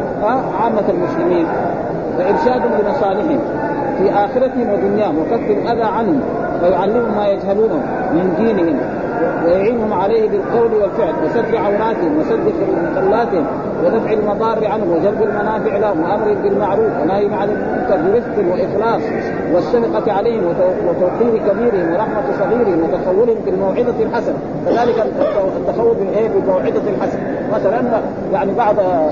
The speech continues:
يعني نحن نرى في هذه الأيام يعني نشاط الشباب، يجي مثلا يساوي محاضرة ساعتين ثلاث ساعات لل-، للناس العاديين، مثلا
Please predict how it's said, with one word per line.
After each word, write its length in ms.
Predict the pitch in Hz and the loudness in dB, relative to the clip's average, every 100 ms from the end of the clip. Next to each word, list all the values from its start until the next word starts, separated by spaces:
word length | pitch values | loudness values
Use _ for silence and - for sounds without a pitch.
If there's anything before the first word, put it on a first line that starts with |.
| - - - | 0 -2 -4
يعني 180 | 156 185 208 220 | -4 -2 -2 0
نحن 260 | - 220 214 | 0 0 2
نرى 220 | 220 190 | 2 2
في 80 | 196 | 0
هذه 140 | 202 | 0
الأيام 400 | 190 175 190 220 - - - | 0 0 2 0 -2 -6 -4
يعني 180 | 208 208 196 - - - | -2 -2 -2 -4 -4 -4
نشاط 300 | - 247 233 | 0 0 0
الشباب، 420 | 196 196 185 190 - 185 | -2 -2 0 0 -2 -2
يجي 240 | 254 247 | 0 0
مثلا 300 | 233 214 226 | 0 0 -2
يساوي 320 | 202 247 247 | 0 0 0
محاضرة 640 | 226 220 233 254 247 240 226 - - - | 0 -2 0 -2 0 0 -2 -4 -6 -2
ساعتين 480 | 226 220 214 233 214 | 0 0 0 0 0
ثلاث 380 | 208 226 214 190 | 0 0 -2 -2
ساعات 300 | 202 214 226 | -2 0 0
لل-، 500 | 208 196 - - 196 | 0 0 -2 -2 0
للناس 260 | 196 214 - | 0 0 0
العاديين، 400 | 165 160 156 160 - | 0 0 0 0 0
مثلا 200 | 202 196 | -2 0